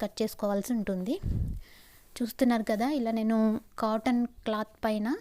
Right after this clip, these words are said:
క్యాన్ నెట్ ఇలా వేసుకున్నాను కింది వైపున. పైకి కుర్చీలు పెట్టుకున్నాం కదా, కింది వైపున ఇలా వేసుకోవాలి. దీన్ని స్ట్రైట్ సైడ్ వేసుకోవాలండి. లోపల సైడ్ మనకి,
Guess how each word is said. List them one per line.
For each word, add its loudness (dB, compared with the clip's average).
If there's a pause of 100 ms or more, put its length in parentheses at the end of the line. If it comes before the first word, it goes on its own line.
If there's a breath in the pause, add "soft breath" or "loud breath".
(120)
క్యాన్ 0
నెట్ -2
ఇలా -2
వేసుకున్నాను -6
కింది -2
వైపున. -2 (580 loud breath)
పైకి 4
కుర్చీలు -2
పెట్టుకున్నాం -2
కదా, -2
కింది 0
వైపున 0
ఇలా 0 (480 soft breath)
వేసుకోవాలి. -2 (200)
దీన్ని 2
స్ట్రైట్ 2
సైడ్ 2
వేసుకోవాలండి. -2
లోపల 0
సైడ్ -2
మనకి, -6